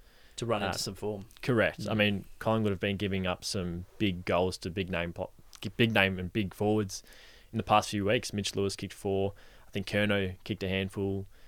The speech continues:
Speaker 2: Tom Lynch, we know he kicked six against the Pies as well. So they're giving up a lot of goals to key forwards. This could be the game that gets Melbourne back into form, potentially.
Speaker 1: Mm, yeah, well, well, that would be interesting to watch.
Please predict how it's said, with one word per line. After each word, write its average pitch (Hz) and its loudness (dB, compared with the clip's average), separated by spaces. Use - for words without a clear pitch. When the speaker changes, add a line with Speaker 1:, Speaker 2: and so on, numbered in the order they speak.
Speaker 2:
Tom 95 -2
Lynch, 98 0
we 98 -6
know 95 0
he 95 0
kicked 92 -8
six - -4
against 95 -4
the - -14
Pies 95 0
as 92 -6
well. 95 2
So 110 0
they're 107 4
giving 139 2
up 113 2
a 113 2
lot 101 4
of 90 -2
goals 92 2
to - -8
key 98 -4
forwards. 90 -2
This 113 -2
could 107 -2
be 95 0
the 92 0
game 90 0
that 87 -2
gets - -8
Melbourne 92 -2
back 87 -2
into 95 -6
form, 104 -4
potentially. 95 -6
Speaker 1:
Mm, 151 -6
yeah, 120 -4
well, 113 -4
well, 117 -4
that 139 4
would 120 -2
be 104 -6
interesting 113 -6
to 101 -6
watch. - -10